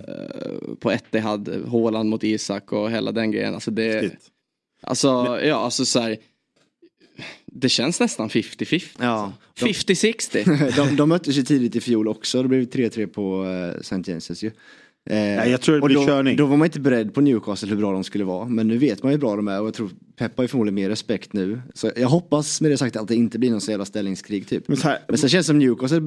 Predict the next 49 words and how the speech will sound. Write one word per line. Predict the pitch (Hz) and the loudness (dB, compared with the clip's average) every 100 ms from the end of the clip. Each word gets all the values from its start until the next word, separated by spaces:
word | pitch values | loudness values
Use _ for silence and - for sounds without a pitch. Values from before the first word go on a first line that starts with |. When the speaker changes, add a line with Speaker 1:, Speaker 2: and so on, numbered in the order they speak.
| 139 135 | -4 -2
Speaker 3:
bra | 131 104 | 0 0
på | 101 160 | 0 0
de | 165 | 2
här, | 104 101 101 101 101 95 | 0 0 -2 -2 -2 -2
eh, | 95 95 90 - | -2 -4 -6 -4
tungviktsmatcherna | - 107 95 - 92 - 95 | 0 2 0 -2 -4 -2 -2
liksom, | 95 120 117 | -2 0 0
och | 120 | 2
brukar | 120 113 | 2 2
vara | 110 | 2
jävligt | 120 131 104 95 107 | 4 2 2 -2 -2
vidriga. | 101 107 92 95 107 | 2 2 0 -2 -4
Så | - | -4
att | 101 | -4
de | 104 | -4
kommer | - 131 | 0 2
nog, | 135 95 95 95 | 2 2 0 0
eh, | |
verkligen | 92 90 87 104 104 101 - | -2 -2 -4 -4 -2 -2 -4
vara | - 98 95 92 - - | -2 -2 -2 -4 -6 -6
svåra | - 92 87 | -4 -4 -4
att | |
bryta | 104 104 107 | -6 -6 -4
ner. | 90 117 | -2 2
Speaker 2:
Jag | 143 170 170 _ - | 2 2 -2 _ 0
tror | 156 175 180 143 | 4 6 6 6
ju, | 120 - | 4 0
ah, | 110 | -6
faktiskt | 120 104 - 120 | -4 -6 -4 -2
att | - | 0
den | 107 | -2
här | 104 107 104 98 | -2 0 0 -2
Supercup-matchen | - 120 - - 113 151 - - 95 | 0 0 0 -4 -2 -2 -2 -2 -4
som | 101 104 | -2 -2
City | 95 107 - | -2 -4 -6
spelar | - 117 107 - | -2 0 0 -2
är | 123 113 | -4 -2
till | 117 | -2
deras | 113 107 | -2 -2
fördel. | 127 117 123 - - _ _ _ _ 127 | -2 0 0 -2 -10 _ _ _ _ -2
Eh, | 120 110 - _ _ 131 127 135 127 | 0 0 -4 _ _ -6 -4 -6 -2
annars | 131 139 | -2 0
kan | - | 2
man | 151 | 2
ju | 151 | 2
prata | 127 - | 0 -2
om | 98 | -2
så | |
här, | 107 | -2